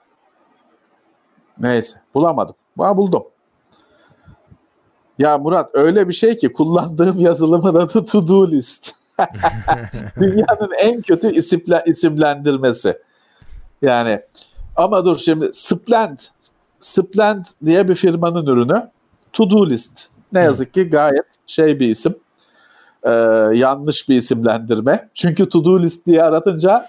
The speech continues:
Speaker 1: <laughs> yaklaşık yüz bin uygulama çıkacak.
Speaker 2: Maalesef.
Speaker 1: <laughs> Splend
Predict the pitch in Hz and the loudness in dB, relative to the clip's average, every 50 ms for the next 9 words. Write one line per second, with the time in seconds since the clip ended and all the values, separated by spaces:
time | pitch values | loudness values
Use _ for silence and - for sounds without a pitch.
0 | _ _ 120 - - 175 165 - 160 139 - 151 143 - 170 160 - 139 139 156 | _ _ -12 -2 0 0 0 0 -4 -2 0 0 0 0 -2 -4 -2 -2 -2 -2
1 | 147 135 143 143 139 143 143 147 143 135 135 135 131 143 139 135 - 123 - 120 | -2 -2 -2 -2 0 0 0 2 2 4 2 2 2 2 0 -2 -2 -8 -8 -2
2 | 110 127 151 - - _ _ _ _ _ _ _ _ _ _ _ _ 92 104 101 | 0 0 0 0 -4 _ _ _ _ _ _ _ _ _ _ _ _ -14 -14 -14
3 | 101 95 - 98 - 233 302 311 262 247 247 240 226 220 208 _ - _ _ _ | -14 -14 -16 -4 -2 0 0 0 -2 -6 -4 -2 -2 -2 -2 _ -8 _ _ _
4 | - - - - 196 - - 190 208 196 202 180 165 | -6 -4 -2 -2 -2 -4 0 0 0 0 0 -4 -6